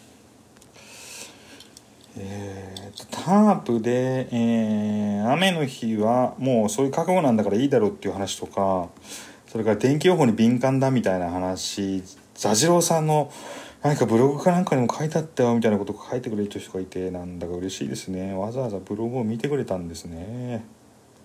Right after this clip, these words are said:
この流れ、まさか久々の接種降臨か。接種降臨すればよかった。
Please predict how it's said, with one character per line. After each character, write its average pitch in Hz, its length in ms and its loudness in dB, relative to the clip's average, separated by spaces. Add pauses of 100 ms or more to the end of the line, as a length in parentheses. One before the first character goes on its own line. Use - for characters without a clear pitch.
(680)
こ - 180 -4
の 151 120 2
流 147 260 4
れ、 135 180 0
ま 135 140 -2
さ 147 140 2
か 107 80 -2
久 151 200 0
々 147 160 2
の 135 120 0
接 127 200 -4
種 - 120 -2
降 143 200 4
臨 135 140 0
か。 131 140 0
接 139 280 2
種 180 140 2
降 165 380 2
臨 185 180 2
す 160 300 2
れ 170 160 0
ば 165 140 0
よ 156 120 0
か 151 120 -2
っ 135 60 -4 (200)
た。 139 380 2